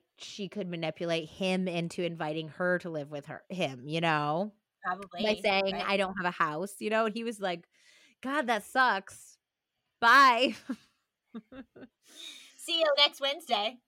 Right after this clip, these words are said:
Speaker 1: <laughs> See you on Wednesday, though. <laughs> In spring of twenty fifteen, Carrie's disappearance had gone cold,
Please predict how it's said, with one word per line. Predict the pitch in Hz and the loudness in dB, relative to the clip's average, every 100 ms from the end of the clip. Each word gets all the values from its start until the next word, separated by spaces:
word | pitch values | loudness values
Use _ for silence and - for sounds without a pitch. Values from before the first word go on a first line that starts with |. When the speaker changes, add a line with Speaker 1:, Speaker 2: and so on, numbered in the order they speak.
| _ _ _ _ _ _ | _ _ _ _ _ _
Speaker 1:
<laughs> | 175 214 - | -8 -8 -8
See | 277 320 320 | -8 -4 2
you | 330 | 4
on | 330 | 4
Wednesday, | 320 330 330 320 320 | 4 2 0 0 2
though. | 294 269 277 294 311 - 320 320 - 302 - 320 311 _ _ - - - - - - - - | 4 4 4 2 0 -4 -8 -8 -12 -14 -14 -18 -18 _ _ -20 -20 -20 -20 -20 -20 -20 -16
<laughs> | - 392 370 | -10 -8 -4
In | 254 269 | -2 -2
spring | - - 269 294 | -4 -4 -2 0
of | 277 | 0
twenty | - 247 240 | 0 -2 -2
fifteen, | 226 202 285 262 262 254 | -6 -8 -8 -8 -8 -8
Carrie's | 254 202 202 202 | -2 0 0 -2
disappearance | 196 190 185 220 214 220 214 | -6 -8 -10 -6 -4 -4 -6
had | 180 | -6
gone | 170 165 170 | -6 -6 -10
cold, | - - 277 220 170 165 | -10 -4 0 0 0 -4